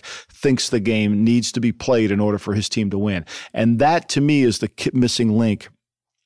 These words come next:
that teams didn't really understand how to play this Eagle team. You look at the Rams, they had the ball twenty-one minutes.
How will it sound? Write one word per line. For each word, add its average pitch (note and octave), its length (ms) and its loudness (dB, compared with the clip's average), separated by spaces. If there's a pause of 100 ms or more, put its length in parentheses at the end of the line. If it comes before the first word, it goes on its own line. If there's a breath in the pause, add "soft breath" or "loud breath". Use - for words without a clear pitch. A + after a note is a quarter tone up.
(340)
that A2 240 -4
teams C3+ 340 2
didn't B2+ 240 0
really A#2+ 240 2
understand A2 680 0 (260 loud breath)
how B2 180 0
to A#2+ 80 2
play A#2 240 0
this G#2+ 220 0
Eagle G#2+ 240 0
team. G#2 340 -2 (340 loud breath)
You C3+ 160 4
look D#3+ 160 4
at D3 100 0
the A#2 80 2
Rams, A#2+ 400 2
they A2 100 0
had A2 160 0
the G#2 40 0
ball G2+ 160 0
twenty-one G#2 520 0
minutes. - 360 -6